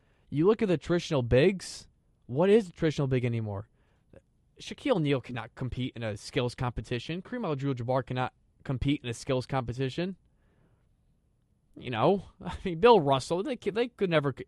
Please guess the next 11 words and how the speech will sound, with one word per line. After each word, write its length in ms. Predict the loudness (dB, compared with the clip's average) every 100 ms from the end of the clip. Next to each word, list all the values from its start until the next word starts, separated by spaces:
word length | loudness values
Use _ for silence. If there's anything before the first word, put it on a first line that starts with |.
| -8
compete 320 | -2 2 4 6
against 260 | 4 4
guards 340 | 8 10 10 6
in 60 |
a 60 | 0
skill 240 | 2 2
competition. 760 | 2 -2 -4 -2 -4 -2 -6 -8 -14 _ _ -4
There'd 120 | -2
be 80 | 4
no 160 | 6
way. 400 | 6 6 4 2